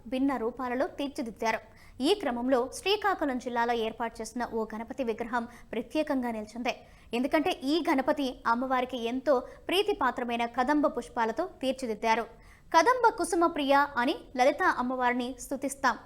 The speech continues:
అంతేకాదు, ఈ పుష్పాలు అంటే లక్ష్మీదేవికి ఎంతో ఇష్టం. పురాణాల్లోనూ ఈ కదంబ వృక్షానికి సంబంధించిన ప్రస్తావనలు ఉన్నాయి.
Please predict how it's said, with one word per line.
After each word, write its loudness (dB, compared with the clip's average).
అంతేకాదు, 0
ఈ 0
పుష్పాలు -2
అంటే 0
లక్ష్మీదేవికి -2
ఎంతో -4
ఇష్టం. -6
పురాణాల్లోనూ 8
ఈ 0
కదంబ 2
వృక్షానికి 0
సంబంధించిన -4
ప్రస్తావనలు 2
ఉన్నాయి. -2